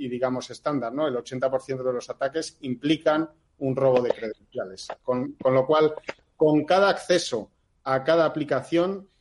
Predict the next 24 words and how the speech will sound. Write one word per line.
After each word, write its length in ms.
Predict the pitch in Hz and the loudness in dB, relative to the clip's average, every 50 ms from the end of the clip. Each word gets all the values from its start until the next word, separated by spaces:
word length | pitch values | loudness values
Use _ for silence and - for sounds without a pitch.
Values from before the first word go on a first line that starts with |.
| _ _ | _ _
yo 260 | _ 127 113 135 143 147 | _ -6 -2 -2 0 2
debo 280 | 151 151 147 143 143 | 2 2 2 0 0
verificar, 720 | 135 139 131 127 131 - 127 127 147 139 135 127 113 113 - _ | 0 0 -2 -4 -6 -8 -6 -2 0 0 0 0 -2 -8 -14 _
eh, 320 | - 127 120 120 120 120 123 | -6 -4 -2 -2 -2 -4 -6
si 280 | - - - 135 131 135 | -8 -10 -10 -10 -6 0
tú 200 | 160 165 147 151 | 0 0 0 2
como 260 | - 135 131 131 131 | -2 -2 0 0 0
usuario, 680 | 131 131 - - 139 143 147 143 131 123 104 - - _ _ _ | -2 -2 -2 -2 0 0 2 0 0 -2 -4 -4 -8 _ _ _
como, 460 | _ 117 113 117 117 117 113 117 - | _ -8 -8 -6 -6 -6 -8 -8 -6
como 220 | _ 131 127 127 131 | _ -2 0 0 0
identidad, 580 | 131 123 127 127 123 - 127 135 151 156 151 | 0 0 0 -2 -2 -2 -2 0 2 2 2
¿no? 200 | 131 139 156 165 | 0 0 -2 -2
Que 100 | 156 135 | -2 -4
se 160 | 120 - 123 113 | -4 -4 -6 -8
convierte 380 | 127 120 120 127 123 - 127 | -8 -6 -4 -4 -4 -4 -4
en 40 | 127 | -6
el 40 | 120 | -4
nuevo 180 | 123 120 120 | -4 -4 -4
perímetro, 680 | 117 120 120 123 123 120 113 110 - - 117 113 110 113 - _ - - _ _ _ | -4 -4 -4 -2 -2 -4 -4 -6 -6 -6 -6 -6 -6 -8 -12 _ -20 -20 _ _ _
tienes, 560 | _ 147 151 151 156 156 151 151 - - - - - | _ 2 4 4 4 4 2 0 -2 -6 -8 -8 -4
eh, 300 | 170 139 131 131 127 117 | 0 0 0 0 0 -2
derecho 420 | 123 127 139 143 147 147 147 - 127 | -4 -2 2 2 2 2 2 -2 -4
a 20 | |
acceder 320 | 123 - 123 123 131 139 | -6 -4 -4 -2 -2 0